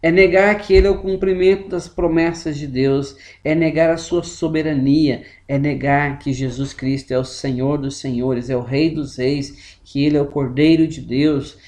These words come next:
é negar a divindade do Senhor. Infelizmente, muitos têm feito isso.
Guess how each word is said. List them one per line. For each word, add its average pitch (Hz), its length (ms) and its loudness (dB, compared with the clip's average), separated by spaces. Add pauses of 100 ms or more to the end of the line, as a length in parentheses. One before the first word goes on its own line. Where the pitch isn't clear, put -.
(200)
é 143 140 -2
negar 151 340 2
a 156 60 4
divindade 139 640 0
do 131 140 -8
Senhor. 113 580 -8 (240)
Infelizmente, 147 840 -2
muitos 139 400 -2
têm 127 180 -6
feito 123 420 -8
isso. 110 400 -8